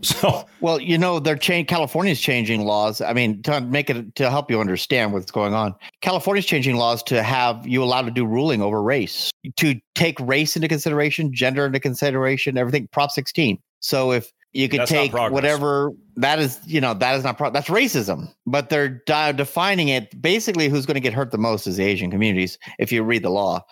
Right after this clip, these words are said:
Speaker 2: the, or the prop on what they wanna do, because they're trying to remove an old prop and put in this new racist one, because the old one was like, you cannot judge people or hire people or do any government situation with anybody based on race, gender,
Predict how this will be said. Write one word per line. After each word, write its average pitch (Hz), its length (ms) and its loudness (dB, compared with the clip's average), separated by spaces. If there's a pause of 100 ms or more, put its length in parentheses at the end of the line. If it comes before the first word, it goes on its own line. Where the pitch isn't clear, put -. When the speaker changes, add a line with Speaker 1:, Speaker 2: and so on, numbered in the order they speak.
(160)
Speaker 2:
the, 117 100 0
or 135 260 0
the 185 100 -2
prop 95 460 -2 (180)
on 117 180 0
what 113 140 0
they 120 80 2
wanna 104 220 0
do, 92 360 2 (240)
because 120 220 0
they're 117 100 0
trying 156 200 0
to 139 60 0
remove 127 280 2
an 113 100 0
old 127 200 0
prop 101 360 0 (320)
and 110 140 0
put 135 140 2
in 113 140 2
this 104 200 -2
new 120 180 2
racist 123 520 0
one, 92 160 0
because 120 240 0
the 135 80 0
old 185 200 0
one 123 200 0
was 113 160 -2
like, 110 240 0
you 117 80 0
cannot 131 600 0 (220)
judge 131 440 0
people 139 260 0
or 123 100 0
hire 135 340 0
people 127 600 0
or 110 100 0
do 127 180 0
any 127 120 0
government 123 500 0
situation 123 540 -2
with 104 120 -2
anybody 104 480 0 (240)
based 127 380 -2
on 107 220 0
race, 110 600 0
gender, 107 600 0